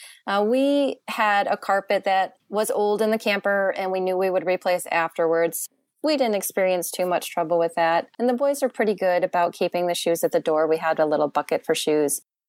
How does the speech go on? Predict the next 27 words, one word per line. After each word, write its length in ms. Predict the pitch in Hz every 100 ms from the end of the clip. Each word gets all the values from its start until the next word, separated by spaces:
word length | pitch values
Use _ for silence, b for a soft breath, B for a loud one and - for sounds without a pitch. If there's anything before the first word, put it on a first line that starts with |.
| -
But 220 | 190 -
the 120 | 202 - -
awesome 480 | 226 254 311 285 254
part 220 | 220 202
about 280 | 190 175 175
cleaning 300 | - 190 185
an 80 | 180
R 160 | 175 175
V 320 | 180 185 -
is 240 | 208 190 - _ _ _ _
it 80 | 262
would 120 | 254
take 240 | - 254 240 -
less 300 | 220 226 233
than 100 | 240
an 100 | 220 202
hour 500 | 208 247 240 185 180 -
to 160 | 214 - -
clean 380 | 233 226 220
from 200 | 208 208
top 260 | 208 214 190
to 80 | 196
bottom 380 | 214 233 240 185
because 260 | 180 196
it's 160 | 185 -
so 140 | 196
tiny. 500 | - 190 180 170 -